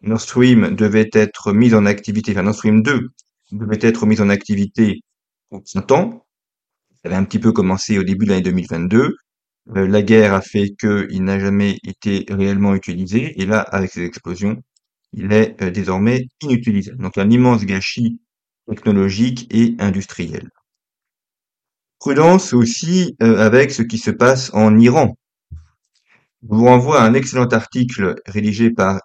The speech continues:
Emmanuel Razavi, qui est paru en accès libre sur le site de Conflit. Emmanuel Razavi, euh, grand reporter, euh, grand connaisseur de l'Iran, qui ani-, analyse très bien les causes de cette révolte.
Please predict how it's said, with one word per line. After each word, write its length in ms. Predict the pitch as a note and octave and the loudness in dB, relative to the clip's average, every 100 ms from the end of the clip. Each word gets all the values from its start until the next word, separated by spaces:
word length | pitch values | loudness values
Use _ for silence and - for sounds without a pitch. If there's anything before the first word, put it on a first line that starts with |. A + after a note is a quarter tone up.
| C3 | 0
Emmanuel 580 | A#2+ A#2 A2 A2 G#2 | 2 4 4 2 0
Razavi, 560 | E2+ G2+ A#2+ A2+ A2 A2 G2 _ _ - | -2 0 4 4 4 2 0 _ _ -14
qui 80 | |
est 60 | F#2 | -2
paru 380 | G#2+ A2 A2+ F#2+ | 0 4 2 2
en 160 | C#3 C3+ | -2 0
accès 240 | A2+ - | 0 -2
libre 380 | G2 G#2 G2+ - - _ _ _ | -2 0 -2 -4 -8 _ _ _
sur 240 | _ - A2+ | _ -2 0
le 100 | G#2 | 0
site 480 | - A2 - - F#2 | 0 -2 -2 -10 -6
de 100 | F#2+ | -6
Conflit. 540 | F#2 F#2 C#3 E3 G3 _ _ _ _ | -6 -10 -6 -4 -4 _ _ _ _
Emmanuel 440 | - A2 A2 A2+ G#2+ | -10 0 4 4 2
Razavi, 640 | G#2+ G#2 G#2 G#2 A2 G2+ | 2 2 0 0 -2 0
euh, 140 | F2+ | -2
grand 200 | F2 G2+ | -2 0
reporter, 720 | G2+ G2 G2 - B2 C3 C3+ G2+ | 0 -2 -4 0 4 4 2 0
euh, 160 | F2 | -4
grand 320 | F2+ A2 A#2 A2+ | -2 2 4 2
connaisseur 600 | G#2 F#2+ F#2 - G2+ F#2 | 0 -4 -4 0 0 0
de 80 | E2+ | -2
l'Iran, 460 | F2 G2+ A#2+ C#3 | -2 0 2 0
qui 180 | C#3 F#2 | -2 -4
ani-, 320 | F2 A2 A2+ - | 0 2 2 0
analyse 380 | F#2+ G2+ A2+ - | -2 2 0 0
très 180 | - | -2
bien 260 | B2+ C3+ A#2+ B2 _ _ _ _ | 0 0 -2 -6 _ _ _ _
les 380 | F#2+ G2+ G2+ F#2+ - _ | -6 -6 -8 -12 -18 _
causes 340 | F#3 A#2+ - D2 _ _ _ _ _ _ _ - | -2 0 -2 -10 _ _ _ _ _ _ _ -2
de 200 | A2+ A2 | 2 2
cette 280 | - - - | 0 -8 -10
révolte. 440 | - G2 C#3 E3+ | -4 0 4 2